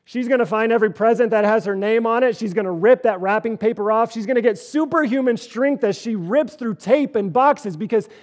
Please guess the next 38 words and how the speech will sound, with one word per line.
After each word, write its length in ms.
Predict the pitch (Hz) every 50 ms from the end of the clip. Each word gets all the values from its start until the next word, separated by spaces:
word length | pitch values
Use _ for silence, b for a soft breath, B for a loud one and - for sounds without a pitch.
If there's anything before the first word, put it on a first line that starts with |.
| B B
she 340 | B - - - 294 302 311
wants 340 | 302 254 269 277 277 277 -
to 100 | 247 240
know 260 | 240 247 269 269 262
what's 280 | 247 233 240 220 - 214
inside 580 | 240 277 302 294 - - 269 247 240 240 220
that 200 | 214 233 202 180
box. 380 | 147 240 262 233 165 170 - -
She 400 | - - - 240 285 302 285 269
wants 520 | 220 190 185 226 254 277 269 262 269 -
that 420 | - 220 214 226 214 - 170 147 131
gift. 580 | 156 165 131 117 _ _ _ _ _ _ _ _ _ _ _ _ _ _ _ _ _ _ -
No 60 | 135
matter 180 | 147 180 202 226
what 140 | 208 247
it 140 | 240 220 220
takes, 560 | - 214 269 247 - - - - - - _ _ _ _ _
she's 240 | _ - - 190 175
gonna 160 | 185 185 170
find 320 | - - 135 117 98 95
it. 60 | - _
She's 200 | _ _ - 160
gonna 160 | 165 220 214 196
get 180 | 170 254 247
it. 340 | - - - - _ _ _ _ _ _ _ _ _ _ _ _ _ _ _ _ _ _ _ _ _ _ _ _ _ _ _ _ _ _ _ _ _ _ _ _ _ _ _ _ _ _ _ _ _ _ _ _ _ _ _ _ _ _ _
That 180 | 170 185 202 -
should 120 | - 180
be 100 | 190 165
our 140 | 151 156 151
response 500 | 147 135 - - - 139 135 135 131 -
to 60 | 147
the 100 | 123 127
gift 320 | 117 143 156 151 147 -
that 80 | - 127
God 220 | 117 135 131 127 123
has 120 | 123 110
given 280 | - 127 113 - 123 127
us. 340 | 135 117 _ _ _ _